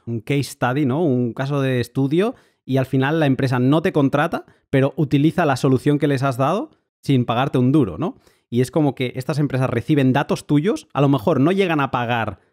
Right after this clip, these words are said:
para mostrarte el anuncio, pero luego <laughs> acaban, eh, pues, exprimiendo, vendiéndote al primer carnicero que pase con, con esa información. Pero se llega a exponer incluso, o sea, ¿pueden llegar a saber quién eres?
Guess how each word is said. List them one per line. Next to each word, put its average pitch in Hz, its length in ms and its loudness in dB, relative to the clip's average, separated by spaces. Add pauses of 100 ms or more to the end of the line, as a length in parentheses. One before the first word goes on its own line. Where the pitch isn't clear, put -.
(120)
para 123 260 0
mostrarte 127 560 0
el 131 60 0
anuncio, 120 480 0 (360)
pero 127 200 2
luego 143 520 2 (320)
<laughs> - 300 -20
acaban, 143 640 -2 (340)
eh, 123 420 0
pues, 117 260 -4
exprimiendo, 135 760 0
vendiéndote 131 420 0
al 139 100 2
primer 127 300 2
carnicero 135 500 2
que 123 100 -2
pase 123 400 -4 (220)
con, 101 240 -6
con 104 220 -8
esa 135 160 -4
información. 107 520 -2
Pero 127 200 -2
se 131 140 -2
llega 143 180 0
a - 20 -2
exponer 147 380 0
incluso, 135 360 0
o - 40 -16
sea, 117 220 -6
¿pueden 185 220 2
llegar 156 220 0
a 143 60 -2
saber 127 500 -2 (160)
quién 139 300 2
eres? 160 220 -4